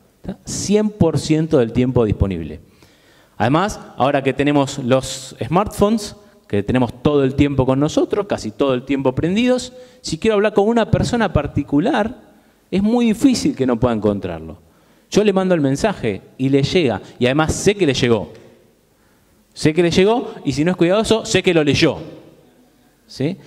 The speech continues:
Así que la disponibilidad que esto propone, y además nos tiene que hacer pensar una, una idea. Antes teníamos la, la fácil, era una fácil decir, "Bueno, no lo vio, no escuchó mi llamado".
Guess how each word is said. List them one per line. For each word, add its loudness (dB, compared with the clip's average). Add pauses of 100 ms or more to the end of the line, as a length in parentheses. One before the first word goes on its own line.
(240)
Así -6
que -4
la 2
disponibilidad 2
que 0
esto 0
propone, 2
y 0
además 0
nos -4
tiene 0
que 2
hacer -2
pensar -2
una, 0
una 2
idea. 0
Antes -2
teníamos 2
la, -2
la 2
fácil, 0
era 2
una 2
fácil -2
decir, -2 (480)
"Bueno, 2
no 4
lo 4
vio, 2 (800)
no 4
escuchó -2
mi -2
llamado". 0